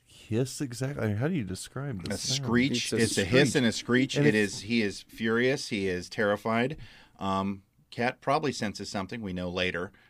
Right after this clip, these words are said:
Speaker 2: that he certainly kind of has a f-, kind of feline danger sense. And, um, he, he knows that this is not, I mean, the cat strikes me as a bit of an asshole anyway, right? I mean, Ripley loves the cat. No one else really seems to care much about the cat except Brett,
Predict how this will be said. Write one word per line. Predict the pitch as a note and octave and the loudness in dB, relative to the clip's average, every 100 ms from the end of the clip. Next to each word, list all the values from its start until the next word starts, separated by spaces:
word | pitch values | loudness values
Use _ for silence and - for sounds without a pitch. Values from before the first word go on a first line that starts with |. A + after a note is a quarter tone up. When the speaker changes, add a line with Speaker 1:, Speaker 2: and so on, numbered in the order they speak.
| _ - | _ -8
Speaker 2:
that | F#2 | -6
he | F2+ F2+ | -6 -8
certainly | - G2 F#2+ F2+ | -4 -4 -4 -8
kind | - F2+ | -6 -6
of | F2 - - | -6 -10 -18
has | - F#2 F2+ F2 - _ _ _ _ - | -8 -6 -6 -8 -14 _ _ _ _ -8
a | F2+ F2 | -8 -8
f-, | - - - | -12 -20 -16
kind | - G#2 | -8 -6
of | F2+ | -6
feline | - G#2+ G2+ F#2+ | -4 -2 0 -2
danger | F2+ G2+ G#2 F2+ | -2 -2 -2 -4
sense. | - F2 G2 - _ - - - | -6 -8 -8 -12 _ -20 -20 -2
And, | B2+ B2 A#2+ A#2 A#2+ | 2 4 4 2 2
um, | A#2+ A#2+ A#2+ B2 - _ _ - | 4 4 4 0 -6 _ _ -14
he, | A#2+ C3 - | -8 -8 -8
he | G#2+ B2+ | -6 -2
knows | D3+ B2+ A2 | 0 0 0
that | G#2 G2+ - _ | 0 0 -2 _
this | F#2 G2+ | -10 -8
is | G#2 | -4
not, | G#2 G2+ - | -2 -2 -2
I | |
mean, | D#3+ - - | -6 -6 -8
the | |
cat | C4 D#4 D4+ | -6 -4 -4
strikes | - D#3+ C#3+ C#3 | -2 -2 -2 -2
me | A#2 | -4
as | |
a | G2 | -2
bit | G2+ | -4
of | F#2 | -4
an | F2+ | -4
asshole | F2 - E2+ D#2+ - | -6 -6 -10 -10 -12
anyway, | E2+ D#2 C2 A1 _ _ _ | -12 -10 -12 -16 _ _ _
right? | F2+ F#2 - | -2 -2 -2
I | F#2 | -4
mean, | F#2 F2+ | -4 -4
Ripley | F#2 G#2+ A2+ G#2+ G#2 - | -2 -2 0 0 0 -4
loves | F#2 F#2+ F2+ | -4 -2 -4
the | F#2+ | -6
cat. | G2+ F2 F2 - - - | 0 2 0 -6 -18 -6
No | C4+ | -2
one | B3 | 0
else | G#3+ - | -2 -2
really | A2 A#2+ | -2 -2
seems | B2 B2+ B2 | -2 -4 -6
to | - | -8
care | - A2 | -4 -2
much | A#2+ B2 | 0 -4
about | A2+ A#2 | -2 -4
the | A#2 | -2
cat | C3 A2+ | 0 0
except | - - B2+ G2+ | 0 2 2 4
Brett, | G#2+ A#2 | 4 4